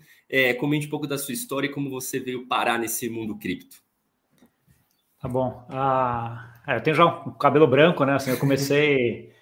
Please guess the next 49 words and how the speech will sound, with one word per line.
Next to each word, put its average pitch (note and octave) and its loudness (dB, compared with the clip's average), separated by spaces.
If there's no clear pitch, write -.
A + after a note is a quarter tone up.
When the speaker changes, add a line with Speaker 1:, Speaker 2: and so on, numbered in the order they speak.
Speaker 2:
<laughs> - -20
ah, B2 -8
no A#2+ -4
mercado C3 2
tradicional C#3 6
lá, C3+ 6
lá D#3 2
atrás, C#3 4
cara, B2+ -2
fiquei B2+ -4
vinte B2 -4
e - -8
cinco C#3 0
anos C3 2
traba-, A2 -2
no B2 -6
mercado B2 2
tradicional, B2 0
fui B2+ -6
diretor C3 0
de C3 -2
banco, B2+ -2
ex-diretor B2 -6
de G#2+ -6
banco A2+ -4
no A#2 -12
Brasil. A2 -8
Em - -20
dois A#2+ -4
mil C3+ -2
e C3 -4
dezesseis, B2 -4
dezessete A#2+ -6
saí, C3 0
montei B2 -2
uma B2+ -2
fintech. C#3 0
Ah, C3 2
e C3 2
aí C#3 4
foi C#3+ 0
o - 0
primeiro C#3 0
contato C3 2
que C#3 -2
eu B2+ -2
tive A#2 -6
com D3 -8
cripto, C3+ -8